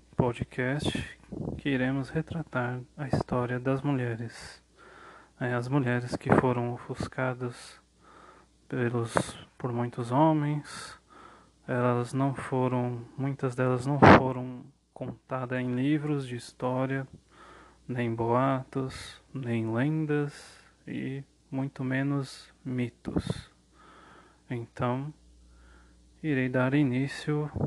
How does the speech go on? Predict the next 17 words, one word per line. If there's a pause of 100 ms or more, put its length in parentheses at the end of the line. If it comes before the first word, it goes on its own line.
(140)
a
esse
primeiro
podcast, (1160)
é, (300)
falando
um
pouquinho (240)
sobre
a
vida
de
uma
grande
mulher,
uma
grande